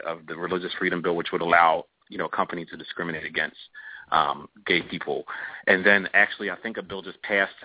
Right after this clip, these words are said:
in, um, I forget what state it was, somewhere in the Midwest, where it actually did get passed by the governor and signed. So there actually is a bill, there actually is a law that will go into place,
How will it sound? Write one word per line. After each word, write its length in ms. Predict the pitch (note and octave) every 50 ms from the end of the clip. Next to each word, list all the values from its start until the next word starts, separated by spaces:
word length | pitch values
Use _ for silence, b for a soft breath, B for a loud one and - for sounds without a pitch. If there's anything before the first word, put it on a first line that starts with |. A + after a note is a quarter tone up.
| _ -
in, 560 | G#2 F#2+ F2+ F2+ F2+ F2+ F2+ F2 F2 F2 F2 E2+ - _ _ _ _ -
um, 500 | - F2 E2+ E2 E2 D#2+ D#2+ D#2 D2+ E2 - -
I 120 | E2+ E2+ -
forget 240 | - F2 - F#2 D#2
what 80 | - D#2
state 180 | - - F2 E2
it 80 | C#2+
was, 200 | D#2+ E2+ D#2+ E2 - -
somewhere 220 | - F#2 F#2 F#2
in 40 | E2+
the 60 | E2+
Midwest, 480 | E2 F2 E2+ E2 F2 F2+ E2 D#2 - -
where 140 | F#2 F#2 F2+
it 80 | -
actually 280 | G#2 A2+ - - C3+ A2
did 220 | - G#2 G#2 F#2+
get 140 | F#2 - -
passed 220 | - F#2 F2+ -
by 100 | - F#2
the 60 | F2 E2+
governor 340 | E2 F#2+ F2+ E2+ E2+ E2+
and 100 | D#2+ D#2+ - -
signed. 300 | F#2 E2+ E2 E2+ D#2+ _ _ B B B B B B B _
So 120 | - F#2+ F2+
there 160 | F2+ G2+ F#2+
actually 360 | G2 G#2 G2+ - - G2+ F#2
is 180 | E2+ F2+ G2 F2+
a 60 | F#2+
bill, 420 | E2+ D#2+ F#2+ G2 F#2+ F#2+ F2+ F2 E2+
there 140 | F#2 D#2+
actually 220 | F2+ F#2+ - - F2+
is 80 | F2
a 40 | F2+
law 300 | F2 F2 F2+ F#2 F#2 F#2
that 160 | E2 D#2 -
will 100 | E2+ E2+
go 120 | E2 - E2+
into 120 | E2+ D#2 -
place, 300 | - - F#2+ F2 D#2+